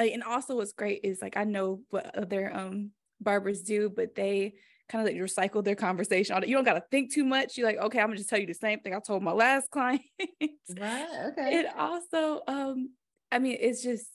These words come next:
Speaker 1: being a female barber, I think would be, it's, it's just a game changer. Being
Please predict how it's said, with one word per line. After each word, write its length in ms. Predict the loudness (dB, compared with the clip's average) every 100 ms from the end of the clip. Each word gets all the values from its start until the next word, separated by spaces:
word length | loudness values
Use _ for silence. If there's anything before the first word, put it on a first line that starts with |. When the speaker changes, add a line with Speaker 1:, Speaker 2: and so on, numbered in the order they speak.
| _ _ -6
Speaker 1:
being 220 | 0 2 2
a 200 | 0 -8 -4
female 500 | -2 2 4 4 4
barber, 540 | 2 2 2 0 0
I 140 | -4 -2
think 300 | -2 -2 -2
would 180 | -2 -4
be, 380 | -6 -6 -8 _ _ _ -4
it's, 200 | -4 -4
it's 140 | -4
just 160 | -6 -8
a 40 | -8
game 300 | -8 -8 -8
changer. 280 | -8 -6
Being 420 | -2 0 0 -2